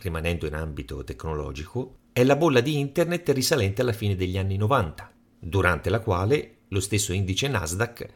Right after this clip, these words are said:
salì alle stelle spinto dalle aziende attive nell'ambito di internet prima di scoppiare fra il duemila e il duemilauno,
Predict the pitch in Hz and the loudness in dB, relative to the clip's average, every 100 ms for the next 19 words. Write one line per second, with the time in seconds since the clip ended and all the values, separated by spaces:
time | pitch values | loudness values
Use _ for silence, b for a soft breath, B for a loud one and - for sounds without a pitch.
0 | _ - 92 95 87 113 127 - 82 98 | _ -2 2 4 4 2 0 -2 -2 0
1 | - - 92 90 - 87 80 80 82 87 | -2 -2 -2 -2 -2 -2 -2 -4 -2 -2
2 | 85 90 85 82 90 - 85 80 104 107 | -2 -2 0 0 -2 -4 -6 -2 -4 -4
3 | 107 113 92 85 85 95 101 131 85 - | -4 0 0 -2 -4 -2 -2 0 -2 -2
4 | 110 117 113 110 b b _ 113 110 90 | -2 -2 -6 -12 b b _ 2 4 2
5 | 95 87 85 101 - - 110 - 101 82 | 2 -2 -6 -4 -2 0 -2 4 4 4
6 | 85 110 127 - _ - 117 92 95 113 | 2 0 -2 -12 _ 4 4 6 4 4
7 | 120 123 120 139 - 117 98 101 104 135 | 6 4 2 -2 -4 -2 2 4 4 4
8 | 131 87 90 123 | 2 2 -2 -4